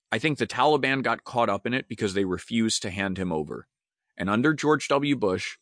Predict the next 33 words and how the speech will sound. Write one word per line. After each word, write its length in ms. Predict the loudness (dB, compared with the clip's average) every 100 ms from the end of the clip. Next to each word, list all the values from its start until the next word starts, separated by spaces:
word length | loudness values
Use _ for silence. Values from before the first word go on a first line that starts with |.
| _ _ -10
nobody 460 | 2 4 6 4
says 320 | 4 4 2
no 240 | 2 2 2
to 180 | 2 0
America. 520 | 0 -2 -6 -14 -16 -20 _ _ _
You 200 | 0 2
say 220 | 4 4 4
no, 340 | 4 6 6
it's 180 | 4 -2
time 280 | 0 0 0
to 100 | 0
go. 380 | 0 0 -4 -12 _ _ _ _ _ _ _
So 140 | -2
we 100 | 0
had 140 | 0 -2
to 100 | -4
smoke 480 | -4 -2 0 0
them 160 | -2 -2
out 220 | 0 -2
of 80 | -2
their 120 | -4
hidey 300 | -2 -4 -6
holes. 420 | -12 -14 -10 -10 -12 _ _ _ _ _ _ _
But 80 | -6
they 80 | -2
got 300 | 2 2 2
bin 160 | 0
Laden 340 | 4 4 4 2
in 140 | 2
May 180 | 2 2
of 140 | 2
twenty 260 | -2 -4 0
eleven. 460 | 0 0 -2 -8